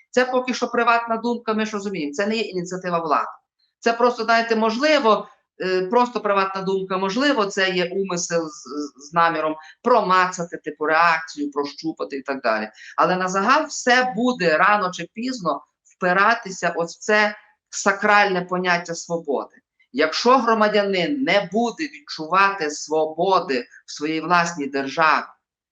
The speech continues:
а все буде йти через примус, без створення віддачі, те, за що ти можеш перетерпіти, то тоді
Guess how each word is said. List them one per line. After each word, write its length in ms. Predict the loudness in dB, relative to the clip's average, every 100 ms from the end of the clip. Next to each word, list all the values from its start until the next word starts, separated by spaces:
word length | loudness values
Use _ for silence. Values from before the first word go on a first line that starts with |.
| _
а 100 | 0
все 400 | 0 2 2 2
буде 260 | 2 -2 -4
йти 340 | -4 -4 -6
через 420 | 0 0 0 -2 -6
примус, 760 | 0 0 0 -4 -6 -10 -20 _ _ _ _ _ _ _ _
без 440 | -12 0 2 2 -2
створення 1200 | -10 -16 -20 -16 -8 -2 0 -2 -4 -2 -2 -4 _ _
віддачі, 800 | -10 -8 0 2 2 -2 -14 -16 _ _ _ _ -2
те, 280 | 0 0 0
за 200 | 0 0
що 380 | 0 -2 2 0
ти 500 | -2 -2 0 -2 -6 -6
можеш 460 | 0 2 2 -2
перетерпіти, 720 | -4 -6 -4 -10 -10 -18 -18 _ _ _ _ _ _ _ _ _ _ _ _ _ _ _ -20 _
то 140 | 2 2
тоді 600 | 2 0 0 0 -2